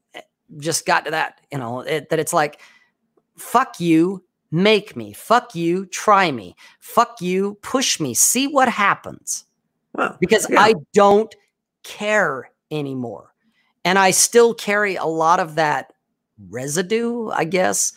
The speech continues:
Speaker 1: because I don't care now. I've had people, "Oh, dude, do you really wanna talk about that?"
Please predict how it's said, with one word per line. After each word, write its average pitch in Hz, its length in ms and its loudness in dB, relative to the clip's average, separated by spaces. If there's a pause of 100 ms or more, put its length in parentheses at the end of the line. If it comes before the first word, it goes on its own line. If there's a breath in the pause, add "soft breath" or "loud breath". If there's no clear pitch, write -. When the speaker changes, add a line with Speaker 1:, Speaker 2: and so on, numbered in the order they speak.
(420 loud breath)
Speaker 1:
because 214 360 4
I 202 120 4
don't 233 400 2
care 202 320 2
now. 202 380 2
I've 131 220 -4
had 160 200 2
people, 185 260 -2
"Oh, 156 140 -2
dude, 202 260 -2
do 165 80 -6
you 147 120 -4
really 185 180 -2
wanna 233 200 -2
talk 196 300 -2
about 170 340 -2
that?" 120 300 -2